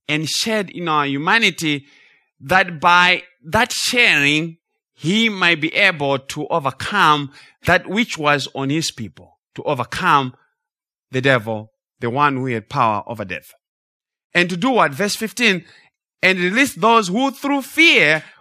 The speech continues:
of death were all their lifetime subject to bondage. For indeed,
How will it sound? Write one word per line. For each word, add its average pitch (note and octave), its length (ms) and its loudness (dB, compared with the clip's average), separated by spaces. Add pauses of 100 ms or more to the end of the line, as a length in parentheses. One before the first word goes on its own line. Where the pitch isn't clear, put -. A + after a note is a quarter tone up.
(100)
of D#3+ 200 0
death G#3+ 260 2
were F#3 320 -2
all C#4+ 320 6
their F#3+ 180 2
lifetime D3+ 840 2 (240)
subject C3+ 640 -4
to B2+ 120 -8
bondage. G2 500 -10 (640)
For C#3+ 220 -8
indeed, D3+ 520 -2